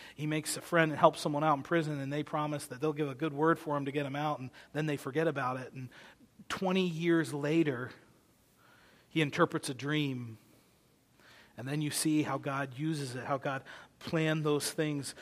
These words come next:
Genesis forty-five seven, Joseph's own testament, testimony, "God sent me before you," speaking to his brothers, "to preserve you, to preserve for you a remnant on earth, to keep alive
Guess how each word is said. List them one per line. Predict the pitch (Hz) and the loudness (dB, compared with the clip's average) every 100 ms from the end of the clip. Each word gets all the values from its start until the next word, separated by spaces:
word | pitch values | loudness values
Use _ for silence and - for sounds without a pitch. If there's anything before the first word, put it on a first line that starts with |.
| - | -16
Genesis | - 160 156 156 - | 0 2 2 0 0
forty-five | 160 156 147 147 143 | 2 2 4 2 2
seven, | - 160 156 143 131 - - - - - - | 6 8 8 4 -4 -14 -20 -20 -20 -20 -2
Joseph's | 165 160 - - | 2 4 2 2
own | 160 151 | 2 2
testament, | - 156 - 156 147 147 - - - | 4 4 4 0 0 0 -8 -20 0
testimony, | 170 160 165 151 143 | 4 4 0 -2 0
"God | 127 160 165 | 8 10 10
sent | - 190 190 | 6 4 4
me | 185 170 | 0 -2
before | 151 - 180 185 | -2 4 8 8
you," | 151 139 | 6 -2
speaking | - 190 185 | -2 -2 -2
to | 170 | -2
his | 156 | -4
brothers, | 123 156 165 151 - - - - | 0 2 4 2 -2 -14 -16 -6
"to | - | -4
preserve | 175 156 123 175 196 190 | -2 -4 4 12 12 12
you, | 151 147 131 127 - - - _ _ _ _ _ _ | 8 0 0 -4 -10 -20 -20 _ _ _ _ _ _
to | - 180 | -4 -2
preserve | 165 131 175 160 | -2 4 4 4
for | - 180 | 6 8
you | 175 156 | 8 6
a | 147 | 2
remnant | 143 156 160 | 2 0 -2
on | 139 139 | -6 0
earth, | 151 143 - - - - | 2 2 -4 -20 -20 -18
to | - | -16
keep | - 185 165 | -4 0 2
alive | 143 147 151 151 151 139 | 4 8 10 10 8 4